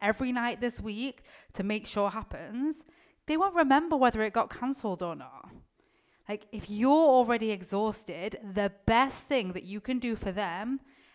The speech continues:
and for you is sometimes cancel it. Sometimes cancelling is the best thing we can do. And even, I should add this caveat,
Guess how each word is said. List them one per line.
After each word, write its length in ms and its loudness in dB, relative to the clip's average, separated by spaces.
and 180 -2
for 120 -4
you 500 -4
is 80 -10
sometimes 560 -2
cancel 480 -4
it. 200 -14
Sometimes 720 -2
cancelling 560 -2
is 100 -4
the 140 -6
best 260 -6
thing 180 -8
we 120 -10
can 160 -14
do. 160 -12
And 140 -4
even, 600 4
I 160 -6
should 220 -8
add 280 -2
this 180 -2
caveat, 720 -6